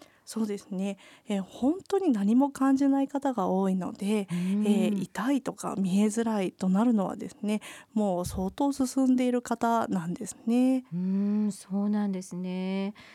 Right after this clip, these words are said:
Speaker 2: 先ほど検診というお話がありましたけれども、まあ、あの、市、それから会社の検診、人間ドックなどでしょうかね。
Speaker 1: はい。
Speaker 2: そうですね。検査を行った時に何か注意することはありますか？
Speaker 1: はい。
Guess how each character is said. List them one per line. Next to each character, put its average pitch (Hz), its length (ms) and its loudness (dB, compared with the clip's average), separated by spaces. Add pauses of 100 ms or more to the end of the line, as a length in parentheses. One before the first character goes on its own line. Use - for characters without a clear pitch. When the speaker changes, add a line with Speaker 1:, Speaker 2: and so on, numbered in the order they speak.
Speaker 2:
先 - 260 -10
ほ 220 160 -4
ど 220 220 -2
検 254 260 -4
診 262 380 -6 (160)
と 240 80 -4
い 233 80 -2
う 233 80 0
お 233 40 -4
話 233 380 -4
が 220 400 -2
あ 190 80 -6
り 208 140 -2
ま 226 160 -2
し - 80 -10
た 208 100 -6
け 196 140 -6
れ 190 100 -4
ど 196 80 -6
も、 233 380 -2 (260)
ま 254 120 -2
あ、 - 300 -14
あ 202 140 -2
の、 190 400 -2
市、 220 560 -4
そ - 160 -6
れ 196 140 -2
か 190 160 -4
ら 185 400 0
会 196 160 -2
社 196 160 -4
の 190 120 0
検 185 300 -4
診、 196 300 -2
人 294 180 2
間 381 160 -2
ド 415 80 0
ッ 403 40 -4 (100)
ク 190 280 -2
な 220 120 0
ど 202 100 -2
で 175 80 -2
し 160 140 -8
ょ 139 60 -6
う - 20 -8
か 131 120 -10
ね。 247 200 2
Speaker 1:
は 262 100 2
い。 262 160 0 (300)
Speaker 2:
そ 247 120 -4
う - 20 -6
で 185 80 -4
す 190 100 -10
ね。 190 100 -4
検 381 300 -4
査 269 400 0
を 208 140 0
行 254 180 -2
っ 277 80 -2
た 294 140 -6
時 269 220 -6
に 226 80 0
何 254 180 -4
か 214 100 -4
注 254 220 -4
意 226 60 -4
す 214 120 -6
る 196 80 -4
こ 196 120 -4
と 190 100 -4
は 170 80 -2
あ 170 60 -2
り 180 80 -4
ま 170 140 -6
す - 100 -14
か？ 185 280 -4
Speaker 1:
は - 240 -6
い。 247 140 -2